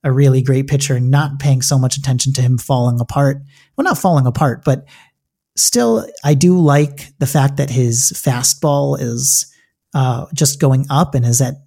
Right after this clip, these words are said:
uh, ninety-seven, uh, miles an hour at, at its average rate. And I, I think there have been times where the,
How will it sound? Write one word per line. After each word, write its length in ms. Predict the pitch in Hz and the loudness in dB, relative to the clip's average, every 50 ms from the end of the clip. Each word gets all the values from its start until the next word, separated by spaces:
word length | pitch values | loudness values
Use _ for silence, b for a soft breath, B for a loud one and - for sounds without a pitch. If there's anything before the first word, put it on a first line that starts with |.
| _ _ _ _ - | _ _ _ _ -6
uh, 220 | 165 143 127 123 | -2 -2 -2 0
ninety-seven, 1000 | 123 123 127 135 143 143 139 147 139 - - 151 135 139 147 147 147 143 147 147 - b b b b b b b _ - | -2 -2 0 2 4 4 4 2 2 0 0 2 2 2 2 2 4 4 4 2 0 b b b b b b b _ -2
uh, 180 | 139 131 127 131 | 0 0 2 2
miles 260 | 135 131 127 131 127 | 2 2 0 0 0
an 80 | 135 | 0
hour 540 | 131 123 123 127 127 127 123 120 120 135 139 - - - - _ _ - | 0 2 2 0 0 0 0 0 2 0 0 0 -4 -10 -20 _ _ -4
at, 180 | 147 147 - | -4 -2 0
at 120 | 147 127 131 | 0 2 2
its 140 | 135 139 | 2 0
average 400 | - 143 135 131 139 135 127 - | 0 0 0 0 0 -2 -2 0
rate. 380 | - 139 131 131 131 135 - - b b b b b b | 0 2 2 2 2 0 -4 -10 b b b b b b
And 100 | 156 147 | 2 4
I, 160 | 139 147 156 143 - | 4 4 2 0 0
I 120 | 147 156 | 0 0
think 360 | 139 - 196 185 170 165 - | 0 2 2 0 0 0 0
there 140 | - 147 139 | 0 2 2
have 100 | 139 123 | 2 4
been 180 | 139 139 135 127 | 4 4 4 2
times 480 | - - 135 127 127 123 127 120 - | 2 0 -2 -2 -2 -2 -2 -2 -2
where 380 | - 131 120 120 117 120 135 - _ _ _ _ _ _ _ _ _ _ _ - | 0 0 0 0 -2 -4 -6 -8 _ _ _ _ _ _ _ _ _ _ _ 2
the, 460 | 143 131 123 117 120 135 - - | 2 2 2 2 0 -2 -6 -8